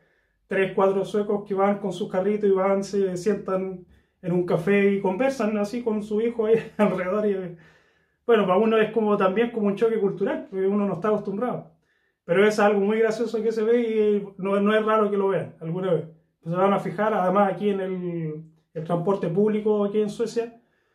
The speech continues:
te permite andar con los coches o los carritos dentro de los buses o los, o los,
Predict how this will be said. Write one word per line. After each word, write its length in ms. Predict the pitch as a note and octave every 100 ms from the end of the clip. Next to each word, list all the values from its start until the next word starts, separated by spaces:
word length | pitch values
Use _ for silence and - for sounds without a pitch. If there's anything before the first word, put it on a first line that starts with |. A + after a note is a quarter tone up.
| _ _
te 100 | -
permite 640 | E3 E3 G3 G3+ G3+ G3 F#3+
andar 320 | F3 G3 F#3+
con 140 | F#3
los 380 | F#3 F3+ F3+ E3
coches 300 | - G3 -
o 100 | G3
los 140 | F3+ E3
carritos 460 | F3 G3+ G3+ F#3
dentro 380 | F3+ G3 G3 G3
de 60 | F#3+
los 140 | F3
buses 300 | E3 G3+ G3+
o 120 | G#3
los, 240 | G3 F#3+ F#3+ E3 _
o 120 | F#3 F3+
los, 540 | F3+ F3+ F3 F3 E3+